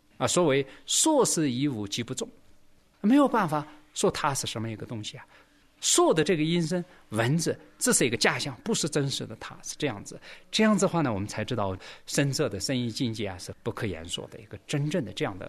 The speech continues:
不可思议的境界啊，是这样。而且这里就是说到呢，无中圆满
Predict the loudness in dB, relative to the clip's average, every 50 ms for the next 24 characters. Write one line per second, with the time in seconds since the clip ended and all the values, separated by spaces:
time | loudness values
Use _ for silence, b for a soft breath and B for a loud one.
0 | -16 -14 -16 -14 -12 -10 -10 -8 -8 -8 -8 -6 -2 0 0 0 0 -4 -6 -8
1 | -8 -12 -12 -10 -8 -4 -2 -2 -2 -4 -10 -20 -20 -20 -20 -20 -20 -20 -20 -20
2 | B B B B B B B B B B B B B B B B 2 6 6 6
3 | 6 6 4 2 2 2 0 2 2 2 2 2 2 0 0 0 0 -2 -2 0
4 | 2 2 4 4 4 2 2 0 -2 -4 B B B B B B -2 0 0 2
5 | 4 4 4 4 4 4 4 4 4 4 2 0 -2